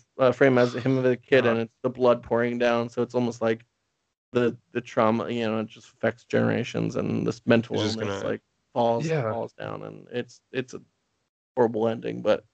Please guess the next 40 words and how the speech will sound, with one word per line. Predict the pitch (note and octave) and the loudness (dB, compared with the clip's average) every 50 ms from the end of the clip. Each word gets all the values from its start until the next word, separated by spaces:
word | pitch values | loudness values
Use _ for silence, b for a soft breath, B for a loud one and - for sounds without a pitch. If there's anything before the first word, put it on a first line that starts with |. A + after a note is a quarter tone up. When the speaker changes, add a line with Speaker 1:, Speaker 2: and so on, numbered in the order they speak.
| _ _ _ _ _ - | _ _ _ _ _ 0
Speaker 1:
an | A2+ | 2
amazing | B2 A#2+ A#2 A2+ A2+ A2+ A2 G#2+ A2 A2+ A2+ G#2+ - _ _ _ _ - | 4 6 6 4 4 2 0 -2 -2 -4 -6 -8 -12 _ _ _ _ 2
ending | C3 C#3+ D#3 D3 C3+ B2+ A#2 A2+ A2+ A2+ A#2 A#2 A#2+ B2 _ _ _ | 4 6 6 6 4 4 2 -2 -6 -8 -12 -16 -20 _ _ _ _
to | A#2 | -20
this | G#2+ G2+ _ | -20 -20 _
book. | - A2 G#2 - - _ _ _ _ | -6 -4 -4 -4 -4 _ _ _ _
So | - - | -20 -20
it's | - F#2+ _ | -20 -20 _
like, | - F#2+ F#2 _ _ - | -20 -20 -20 _ _ -6
Speaker 2:
Oh | C3 C3 B2+ | -4 -2 -2
my | G#2 | -2
God, | G2 G2 G2 | -4 -6 -4
yeah. | B2 A#2+ A2 G#2 - - - _ - | 0 0 0 0 0 -6 -12 _ -2
Speaker 1:
so | A#2+ A#2+ | -2 -2
sad, | A#2 - - G#2 G#2+ G#2+ | -2 -2 -2 0 2 0
Speaker 2:
That's | G#2 A#2+ | 0 0
a, | A#2 | -4
Speaker 1:
yeah. | A#2 A#2+ A#2 | -8 -8 -12
Speaker 2:
oh, | G#2+ G#2 _ _ _ _ _ _ _ - | -14 -16 _ _ _ _ _ _ _ -18
that's | - A2+ - | -16 -12 -10
incredible. | A2+ G2+ - - G#2+ A2 A2 G2+ G#2 G2+ G#2 _ _ _ B B B B B | -10 -6 -2 0 0 0 0 -2 -6 -12 -12 _ _ _ B B B B B
Speaker 1:
Yeah. | G#2+ G#2 G#2 G#2 G#2+ B B B B B _ _ _ _ _ _ _ _ _ _ - - - - - - - - - - - | -16 -16 -16 -18 -18 B B B B B _ _ _ _ _ _ _ _ _ _ -20 -20 -20 -20 -20 -20 -18 -18 -12 -6 0
Speaker 2:
That's | A#2 B2 | 0 2
a | B2+ | 4
great | B2 A#2+ A2+ G#2+ | 6 6 6 6
choice | - A#2 A2 G#2+ G#2+ - | 4 2 0 0 -2 -4
too. | - A#2+ A2+ A#2 A#2 - - - | -4 -4 -4 -4 -4 -12 -10 -10
Yeah. | B2 A#2 - - | -8 -8 -6 -4
Speaker 1:
Thanks. | F#3+ A3+ C#4+ - _ _ _ _ _ - | -4 -4 -6 -6 _ _ _ _ _ -4
Thanks. | - D#3 - - | -4 -4 -2 -2
Speaker 2:
I | |
love | G2+ G#2+ G#2 G#2 | -2 -4 -4 -4
that. | G2 G2 - _ _ _ _ _ _ _ _ _ _ _ _ _ _ _ _ _ _ _ _ _ _ _ _ _ _ _ _ _ _ - - - - - | -8 -10 -12 _ _ _ _ _ _ _ _ _ _ _ _ _ _ _ _ _ _ _ _ _ _ _ _ _ _ _ _ _ _ -16 -14 -14 -12 -6
So, | - - B2+ A#2 | 0 2 4 4
um, | A2+ A2 A2 A2 A2 A2 A2+ - _ _ _ - | 6 4 4 2 0 -2 -8 -12 _ _ _ -4
I | C3 | -2
have | C3+ | -2
a | C3 | -2
few | A#2+ - C#3 A#2+ | 2 2 2 4
more. | A2+ G#2+ G#2 G#2 G2+ A2 G#2+ - | 4 2 2 2 0 -2 -4 -10